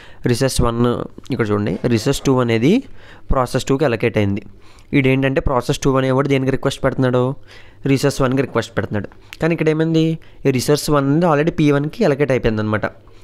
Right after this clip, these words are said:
మనం ప్రీవియస్గా ఏంటి, ఏం చెప్పుకున్నాం? వన్స్ ఆ ప్రాసెస్ అనేది అలొకేట్ అయితే ఒక్క ప్రాసెస్కి మాత్రమే ఇవ్వగలరు ఆ రిసోర్స్ అనేది.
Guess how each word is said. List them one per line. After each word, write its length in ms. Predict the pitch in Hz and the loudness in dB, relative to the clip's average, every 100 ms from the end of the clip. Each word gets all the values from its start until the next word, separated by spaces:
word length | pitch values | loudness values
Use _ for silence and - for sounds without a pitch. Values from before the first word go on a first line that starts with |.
| - | -8
మనం 140 | - 147 | -2 0
ప్రీవియస్గా 320 | 139 139 139 147 | 2 2 2 0
ఏంటి, 160 | 143 147 143 | 2 2 4
ఏం 60 | 139 143 | 2 0
చెప్పుకున్నాం? 360 | - 147 143 156 - - - - - | 0 2 0 -2 -8 -20 -20 -10 -2
వన్స్ 200 | 139 160 | -2 0
ఆ 40 | 147 | 0
ప్రాసెస్ 340 | 127 117 123 139 | 2 2 0 0
అనేది 180 | 131 120 | 2 2
అలొకేట్ 320 | 110 127 123 117 | 2 2 2 2
అయితే 240 | 107 147 240 - - - - - - | 2 2 2 -2 -14 -20 -20 -10 -4
ఒక్క 100 | 123 - | -2 0
ప్రాసెస్కి 420 | 127 120 123 - 120 | 0 0 -4 0 0
మాత్రమే 280 | 113 - 147 | 0 2 0
ఇవ్వగలరు 380 | 117 117 110 110 | 2 0 2 2
ఆ 40 | 107 | 2
రిసోర్స్ 260 | 123 110 113 | 0 0 0
అనేది. 260 | 104 98 | 0 -2